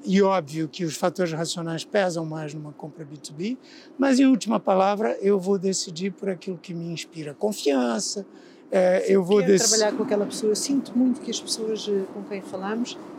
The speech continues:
Speaker 2: é uma questão de, de, de, epá, de feeling, de, de, quase de energia até que é. Eu revejo-me no discurso desta pessoa, eu, eu, eu penso como ela,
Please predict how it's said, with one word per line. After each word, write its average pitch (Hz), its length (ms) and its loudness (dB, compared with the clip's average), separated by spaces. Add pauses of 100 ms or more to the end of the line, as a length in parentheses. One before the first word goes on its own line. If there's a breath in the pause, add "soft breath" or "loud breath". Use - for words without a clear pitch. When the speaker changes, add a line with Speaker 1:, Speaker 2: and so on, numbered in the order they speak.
(400)
Speaker 2:
é 220 80 -2
uma 233 140 0
questão 233 380 -4
de, 220 200 -2
de, 214 220 -2
de, 196 360 -2
epá, 208 180 -4
de - 160 -8
feeling, 247 540 0
de, 196 220 0
de, 202 180 0 (200)
quase 247 240 -2
de 247 100 2
energia 233 520 2
até 214 300 -2
que - 180 -2
é. 180 180 0 (460)
Eu 254 140 2
revejo-me 240 520 2
no 240 60 0
discurso - 360 -6
desta 226 240 -2
pessoa, 214 500 -2
eu, 226 100 0 (240)
eu, 220 240 -2
eu 220 140 -2
penso 269 300 -2
como 226 280 0
ela, 208 380 -6